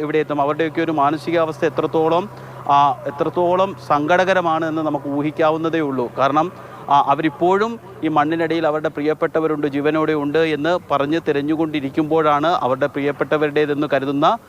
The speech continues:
മൃതശരീരങ്ങളും മൃതശരീരങ്ങളുടെ അവശിഷ്ടങ്ങളും ഒന്നിച്ച് കൂട്ടത്തോടു കൂടി സംസ്കരിക്കുന്നത്. എന്തായാലും അവർക്ക്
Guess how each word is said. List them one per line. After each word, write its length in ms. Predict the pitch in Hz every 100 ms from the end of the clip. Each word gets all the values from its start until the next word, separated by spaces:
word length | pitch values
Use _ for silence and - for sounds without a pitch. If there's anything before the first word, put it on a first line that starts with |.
| - - -
മൃതശരീരങ്ങളും 1000 | 139 143 151 151 151 151 151 156 185 208 -
മൃതശരീരങ്ങളുടെ 800 | 131 143 160 151 151 151 151 143
അവശിഷ്ടങ്ങളും 760 | 131 139 156 - 147 147 151 -
ഒന്നിച്ച് 380 | 131 151 165 143
കൂട്ടത്തോടു 560 | - 131 147 160 156
കൂടി 320 | 143 143 156 214 - - -
സംസ്കരിക്കുന്നത്. 840 | 131 - 151 143 143 143 180 -
എന്തായാലും 400 | 156 147 151 151
അവർക്ക് 340 | 143 131 175